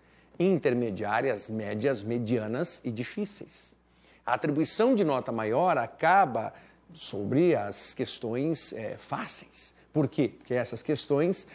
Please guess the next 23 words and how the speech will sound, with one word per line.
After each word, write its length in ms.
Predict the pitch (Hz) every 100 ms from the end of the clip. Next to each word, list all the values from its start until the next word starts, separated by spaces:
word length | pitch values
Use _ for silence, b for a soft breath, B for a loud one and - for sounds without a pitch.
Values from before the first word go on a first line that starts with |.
| B
são 460 | - - - 156 165 -
acertáveis 920 | 165 196 - 175 165 - 135 117 131
por 180 | - 165
todos. 340 | - 185 156 -
Por 100 | 123
isso 160 | 151
você 100 | -
não 160 | 196 214
pode 460 | - 175 214 180
perder 340 | - 170 135 143
uma 160 | 156
questão 360 | 156 151 - 156
fácil. 420 | - 165 - - b b b -
Deve 200 | 123 113
sempre 380 | - 123 107 123
gabaritá-la. 580 | 135 156 180 147 98 B B
Mas 120 | 156
por 180 | - 233
que 80 | -
eu 60 | 262
estou 200 | - 220
dizendo 380 | 196 208 214 156
isso? 320 | 113 -